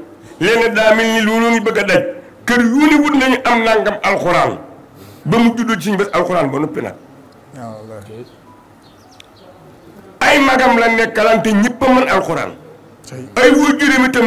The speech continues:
Speaker 1: ñu bari mën nañu alxuraan. Waaye baatu Sëriñ Basiru Fall alxuraan. Bi àdduna sosoo ba tey. Ku dul, ku dul benn naar bu ñëw Sëñ Modou Fall alxuraan. Moo ko Sëñ Tuubaa defoon ca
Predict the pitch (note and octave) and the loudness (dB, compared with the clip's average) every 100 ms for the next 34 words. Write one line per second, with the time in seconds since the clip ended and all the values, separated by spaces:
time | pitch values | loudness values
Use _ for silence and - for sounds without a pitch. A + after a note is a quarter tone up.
0 | A3+ A3+ F#3 A3 G#3+ B3 C4+ B3+ A#3+ A#3+ | 2 0 0 0 0 2 2 2 0 0
1 | A#3+ G#3 G3 F#3+ F#3 A#2+ F#2+ - - - | 0 -2 -2 0 0 -2 -6 -18 -20 -14
2 | - F#3 G#3 G#3+ G3+ F#3 G#3+ G3 D#3+ A3 | -2 2 4 4 2 0 2 2 0 -2
3 | G#3 F3+ G#3 A#3+ A3 F#3+ F#3+ F#3+ F#3+ - | -2 -2 -2 -2 -2 -2 -2 0 0 -2
4 | A3+ A#3+ A#3+ - G#3+ - - G3+ - - | 2 2 2 -2 -2 -4 -4 0 0 0
5 | G2 - - - - - - - - - | -6 -12 -20 -20 -20 -20 -20 -20 -20 -20
6 | - - - - - - - - - C3 | -20 -20 -20 -20 -20 -20 -20 -20 -20 -12
7 | G3 C4 C4 A#3 A3+ G3+ F#3+ G#3 E3 A3 | -8 -4 -2 0 -2 -2 -2 -2 -2 -2
8 | B3+ G3+ - - - - - - - - | 0 -2 -4 -14 -20 -20 -20 -20 -20 -20
9 | - - - - - E4 D#4 C4 F3 - | -20 -20 -20 -16 -2 0 2 0 -2 -2
10 | C#4+ C#4 F#3+ F#3+ C4+ B3+ A#3 A3 G#3 F#3 | 0 0 0 0 2 2 2 2 2 0
11 | G#3+ G#3 G3 G3 G#3+ F#3+ - G#3+ - G#3 | 0 0 -2 -2 0 0 -2 -4 0 -2
12 | G3+ F3+ D3 D#2+ - - - - B3 C4 | 0 -2 -2 -4 -14 -20 -8 -2 0 0
13 | B3+ A3 A3 G3+ G3 F#3+ F3+ A#3 | -2 -2 0 0 2 2 0 -2